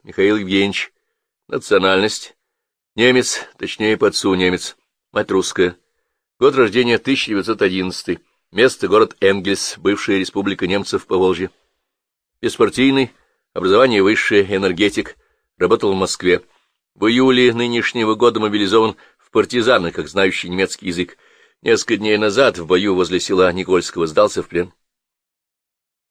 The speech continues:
Андросов молчал, а Рудин смотрел на него спокойно и выжидательно. В глазах Андросова он не видел ни любопытства, ни веры, ни недоверия, ничего.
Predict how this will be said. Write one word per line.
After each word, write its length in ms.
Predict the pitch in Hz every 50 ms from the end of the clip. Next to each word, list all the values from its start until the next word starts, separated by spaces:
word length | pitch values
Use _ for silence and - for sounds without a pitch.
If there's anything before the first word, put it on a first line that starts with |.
| _ _ _ _ _ _ _ _ _ _ _
Андросов 560 | - 90 101 107 - - - - 139 - -
молчал, 640 | 98 92 90 87 - - - 92 87 85 87 87 87 85
а 160 | - 92 92 90
Рудин 320 | 92 90 82 87 87 87
смотрел 480 | - - - 90 85 - 92 95 92 90
на 60 | 85
него 200 | 87 87 87 85
спокойно 720 | - - - 85 80 - - 113 147 170 170 165 165 156 - _
и 100 | - 117
выжидательно. 640 | 117 113 104 98 85 82 80 - - 82 87 90 - _ _ _ _ _ _ _ _ _ _ _ _ _ _ _ _ _ _ _ _ _ _
В 60 | _
глазах 380 | 95 92 90 101 107 101 - 101
Андросова 560 | 98 98 92 98 143 170 160 - - 92 92
он 80 | 92 92
не 80 | 92
видел 240 | 95 92 87 90 90
ни 160 | 90 101 139
любопытства, 720 | 185 185 175 151 165 160 - 151 151 151 - - - 131 120 - - _ _ _ _ _
ни 240 | 80 80 92 117 127
веры, 500 | 131 123 123 123 123 120 120 117 110 - _ _ _ _ _ _ _ _
ни 160 | 71 82 95
недоверия, 840 | 104 110 110 98 104 107 101 95 92 90 90 87 87 90 90 87 -
ничего. 560 | - 151 143 - - - 87 82 82 82